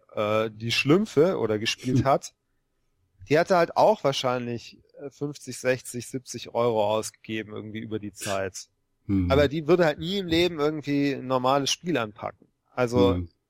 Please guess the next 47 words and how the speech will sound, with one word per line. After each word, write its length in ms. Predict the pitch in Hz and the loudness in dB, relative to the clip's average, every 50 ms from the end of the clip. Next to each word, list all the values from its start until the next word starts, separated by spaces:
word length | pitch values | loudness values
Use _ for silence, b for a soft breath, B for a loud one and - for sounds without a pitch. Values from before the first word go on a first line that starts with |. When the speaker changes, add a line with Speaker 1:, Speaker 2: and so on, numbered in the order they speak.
| _ _ _ | _ _ _
Speaker 1:
ich 240 | - 147 - - | -16 -14 -12 -4
glaub, 220 | - 147 147 156 - | 2 4 4 4 6
da 120 | 160 147 | 4 4
ist 160 | 147 139 - | 4 4 2
halt 160 | 147 135 131 - | 2 0 2 0
tatsächlich 520 | 139 127 - 143 151 143 - 143 127 - | -2 -4 0 -2 -2 -2 -2 -6 -8 -6
so, 400 | - - 135 127 127 127 123 - _ _ _ _ _ _ _ _ _ _ _ _ - | -4 -2 0 2 2 2 0 -2 _ _ _ _ _ _ _ _ _ _ _ _ -2
ähm, 520 | 120 117 117 117 113 113 113 110 110 117 - - | 0 2 2 2 0 -2 -6 -10 -12 -6 6 10
so 140 | - - 131 | 10 10 10
ein 80 | 127 | 8
gewisses 400 | 123 123 110 151 151 - - - | 0 -2 -2 -2 -2 -4 -6 -10
Bewusstsein 560 | - 127 117 - 160 160 - - 120 110 104 | -8 -6 -4 -2 -2 -2 -2 -2 -4 -4 -2
da. 240 | 98 98 95 98 98 | -2 -2 -2 -2 -2
Also 220 | 92 107 113 117 127 | -2 -4 -4 -4 -4
in 160 | 127 127 - - | -8 -8 -6 -2
dem 200 | 147 147 160 165 | 0 0 0 0
Fall 420 | - 175 160 156 160 151 143 - - | 2 4 4 6 6 4 2 -2 -6
muss 260 | 156 147 156 165 - | -6 -4 -4 -4 -2
man 180 | 156 147 139 135 | -2 -2 0 0
halt 180 | 139 135 131 - | 2 2 2 2
dann 240 | 135 131 127 127 - | 0 0 -2 -6 -6
überlegen. 520 | 143 123 131 120 117 143 170 156 123 110 | 0 2 2 4 6 6 4 4 4 0
Also 240 | 107 110 104 113 117 | -2 -2 -2 -2 -2
einerseits 540 | - 117 120 135 156 156 139 131 131 - - | -2 0 2 2 4 4 4 4 2 2 -2
vielleicht 280 | - - 120 110 - | 0 2 2 2 0
gut 200 | - - 170 - | -4 -10 -8 -6
für 100 | - 175 | -4 -4
die 100 | 170 180 | -4 -4
Branche, 460 | 170 - 147 151 170 175 - 185 147 127 | -2 2 4 4 4 4 2 2 0 0
wenn 100 | 127 127 | 0 0
dann 140 | 127 123 | 2 2
halt 120 | 123 120 113 | 2 2 4
Leute 280 | 123 127 131 135 123 | 6 4 4 4 0
wie 40 | 120 | -6
meine 200 | 117 117 113 117 | -4 -4 0 0
Schwester 440 | 110 - - 139 143 - - 123 107 | 0 2 2 2 2 2 2 0 0
tatsächlich 640 | - 110 107 - - 117 113 - 120 - - - _ _ _ _ _ _ _ _ _ _ _ _ - - - _ | 0 -2 -6 -2 -2 -2 -2 -2 -8 -8 -10 -12 _ _ _ _ _ _ _ _ _ _ _ _ -18 -18 -16 _
auch 300 | - - - 143 151 151 | -6 0 2 2 4 4
spielen. 680 | - - - - - - 123 135 151 180 214 233 254 - | 2 -2 -4 -4 -6 -2 2 4 4 4 2 0 -4 -8
Also 180 | - 123 113 113 | -8 -8 -6 -6
das 80 | 113 - | -6 -4
finde 160 | - 120 104 | -2 0 2
ich 60 | 101 | 2
ja 60 | 98 | 2
Speaker 2:
Mhm. 20 | 110 | 2
Speaker 1:
erstmal 200 | 104 104 110 104 | 0 -2 -6 -8
positiv. 600 | _ - 120 127 147 147 - - 170 175 165 | _ -6 -6 -6 -6 -8 -8 -8 -8 -8 -8